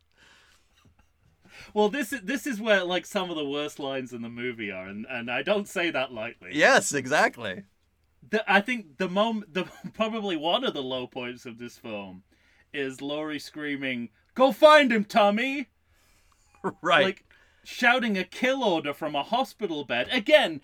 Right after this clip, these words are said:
Speaker 1: did no one at this point think that this wasn't the best use of Jamie Lee Curtis?
Speaker 2: <laughs> Nobody. Nobody thought, "Could we have her do something interesting?"
Speaker 1: Then she says,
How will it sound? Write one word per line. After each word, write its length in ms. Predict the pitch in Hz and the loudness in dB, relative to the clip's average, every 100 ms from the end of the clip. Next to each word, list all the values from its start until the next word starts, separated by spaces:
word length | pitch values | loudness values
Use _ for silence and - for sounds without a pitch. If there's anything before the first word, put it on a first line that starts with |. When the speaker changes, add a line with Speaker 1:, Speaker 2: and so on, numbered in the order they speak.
| _ - | _ -4
Speaker 1:
did 180 | 320 | -4
no 200 | 339 349 | 6 8
one 220 | 330 311 269 | 8 6 6
at 100 | 233 | 2
this 140 | 208 | -4
point 400 | - - 220 202 | -4 -2 0 -2
think 400 | - 214 190 143 | -2 0 0 0
that 220 | - 151 151 | -6 -6 -4
this 180 | 202 | -2
wasn't 300 | 196 196 175 | 2 0 0
the 80 | 165 | -6
best 280 | 143 160 - | 0 0 0
use 220 | 160 139 | -6 -6
of 120 | 139 127 | -8 -4
Jamie 320 | 139 131 123 | -4 -2 -4
Lee 160 | 117 | -6
Curtis? 720 | 107 123 107 90 90 202 196 190 180 - | -4 -2 -2 -6 -4 -4 -4 -6 -6 -4
Speaker 2:
<laughs> 220 | 190 196 | -6 -6
Nobody. 720 | 180 208 226 185 156 127 104 - 180 - | -4 -2 -2 -2 -2 -4 -8 -14 -20 -8
Nobody 560 | 170 233 247 240 220 196 | -2 0 0 -4 -6 -4
thought, 400 | 208 196 175 175 _ _ _ | 4 6 6 2 _ _ _
"Could 220 | - 285 285 | -6 -4 -4
we 140 | 285 | -4
have 280 | 220 233 226 | -2 -2 -2
her 120 | 226 | -4
do 220 | 202 214 | -4 -8
something 500 | 196 214 196 202 196 | -6 -6 -6 -8 -8
interesting?" 800 | 196 208 196 143 - 120 95 - - _ _ _ _ _ _ _ _ _ _ _ - | -6 -6 -4 -6 -6 -8 -8 -12 -20 _ _ _ _ _ _ _ _ _ _ _ -4
Speaker 1:
Then 580 | 143 220 269 156 175 247 - _ _ _ | 4 4 4 0 -2 -6 -10 _ _ _
she 220 | - 196 | -4 -4
says, 540 | - 175 156 143 - | 0 2 2 2 -6